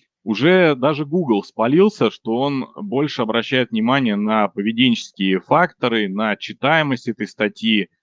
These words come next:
э, и все меньше каких-то есть корреляций с, э, вот этими всеми параметрами, типа сколько там ключей, а,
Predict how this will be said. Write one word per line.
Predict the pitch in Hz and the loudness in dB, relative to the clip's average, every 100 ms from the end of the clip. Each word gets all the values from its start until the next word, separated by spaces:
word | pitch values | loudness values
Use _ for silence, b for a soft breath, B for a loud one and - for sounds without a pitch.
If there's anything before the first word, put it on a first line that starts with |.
| _ _ 95 | _ _ -4
э, | 98 101 98 95 _ | 0 2 0 -2 _
и | 127 139 131 - _ _ _ _ | 0 2 2 0 _ _ _ _
все | - - 160 | -8 0 2
меньше | 156 190 190 - 139 117 98 - _ | 4 4 4 2 2 4 2 -2 _
каких-то | 123 - 165 - 120 | -6 0 -2 2 2
есть | 135 139 | 4 2
корреляций | - 113 117 131 170 180 - 113 92 - | 0 0 2 2 0 -2 -4 -2 -2 -6
с, | - - 113 | -14 -8 -2
э, | 113 107 101 95 90 - | 2 4 4 2 -2 -4
вот | 107 - | -6 -2
этими | 135 120 110 | -2 -2 -6
всеми | - 123 123 | -4 -2 -2
параметрами, | 107 104 110 107 92 - 85 82 | 0 0 0 0 -4 -8 -16 -16
типа | - - 95 | -10 -6 -6
сколько | - - 127 - | -6 2 2 2
там | - 90 | -4 -6
ключей, | - 98 - 147 160 170 143 _ _ _ | -4 -6 0 2 4 2 -2 _ _ _
а, | 95 95 92 90 | -4 -2 -2 -6